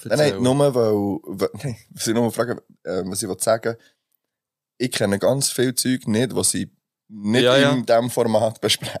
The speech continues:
Speaker 2: Ja, ja, aber das ist dort, das, das, das ist schwierig zu kennen, weil das ist wirklich so tief graben.
Speaker 1: Okay, ja, ich bin
Speaker 2: Ja.
Speaker 1: gespannt.
Speaker 2: Ja, ich sage dir dann auch noch mehr dazu. Zum Beispiel haben sie ja den leeren Prinz dort, ähm, vorgestellt.
Speaker 1: Mhm.
Speaker 2: Ja.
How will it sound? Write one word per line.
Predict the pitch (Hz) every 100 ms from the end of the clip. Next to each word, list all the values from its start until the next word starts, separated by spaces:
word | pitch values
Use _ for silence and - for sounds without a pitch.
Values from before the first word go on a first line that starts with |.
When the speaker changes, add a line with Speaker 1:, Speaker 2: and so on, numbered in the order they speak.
| 117
Speaker 2:
Ja, | 120
ja, | 123 120
aber | 117 123 117 - _ -
das | 139
ist | 151 131 -
dort, | 135 139
das, | 147 131 -
das, | - 127 -
das | - 120 117 - -
ist | - 113
schwierig | - - 120 117 -
zu | 120 107
kennen, | - 98 95 98 95
weil | 95
das | 101
ist | 104 104
wirklich | 104 101 -
so | 107 101
tief | - 101 104 -
graben. | - 98 92 95 92
Speaker 1:
Okay, | - - - - - 90
ja, | 101
ich | 107
bin | 110
Speaker 2:
Ja. | 107
Speaker 1:
gespannt. | 139 202 240 _ _ _
Speaker 2:
Ja, | 107 -
ich | 117 117
sage | 113 107 120
dir | 113
dann | 117 110
auch | 107 113
noch | 113
mehr | 110 110
dazu. | 117 113 - 104
Zum | -
Beispiel | 113 - 123
haben |
sie | 107
ja | 120
den | 113
leeren | 110 107 113 -
Prinz | 113 113 117 -
dort, | - 113 110 -
ähm, | 113 110 107
vorgestellt. | - 110 107 - - 98 101
Speaker 1:
Mhm. | 113 143 156 _ _ _ _ _ _ _
Speaker 2:
Ja. | 101 101